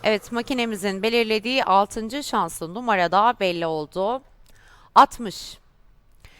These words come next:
Evet, makinemiz Süper Loto çekilişini tamamladı. Ben kazanan numaraları küçükten büyüğe olacak şekilde sizler için bir kez daha tekrar etmek istiyorum.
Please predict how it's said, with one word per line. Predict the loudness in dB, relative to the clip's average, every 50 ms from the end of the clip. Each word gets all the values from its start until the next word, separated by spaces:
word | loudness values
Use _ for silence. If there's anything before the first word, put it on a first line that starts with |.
| -20 -20 -8 -2
Evet, | 0 0 0 0 -2
makinemiz | -8 -6 -6 -4 -4 -4 -4 -6 -8 -10
Süper | -10 -12 -2 _ 4 4 4 2
Loto | 0 -4 -6
çekilişini | -8 -6 -8 -8 -8 -10 -10 -10 -12 -12 -12 -6
tamamladı. | -4 -4 -2 0 -2 -2 -2 -4 -6 -4 -2 -2 -4 0 4
Ben | 2 2 2 0 -10
kazanan | -12 -8 -4 -4 -2 -2 -2 -6 -6
numaraları | -8 -8 -8 -8 -6 -6 -8 -10 -10
küçükten | -12 -18 -20 -10 -4 -4 -2 -2 -4 -6
büyüğe | -8 -6
olacak | -8 -6 -8 -6 -4 -2 -4 -4 -4
şekilde | -10 -12 -12 -12 -8 -8 -8 -8
sizler | -8 -10 -12 -8 -6 -4
için | -4 -6 -6 -8 -10 -10 -8 -8 -8
bir | -8 -8
kez | -4 -4 -4 -4 -4 -6
daha | -4 -2 -2 -2
tekrar | -2 -4 -6 -2 -2 -2 0 0
etmek | -2 -6 -8 -16 -16 -16
istiyorum. | -16 -18 -12 -10 -10 -8 -6 -8 -8 -10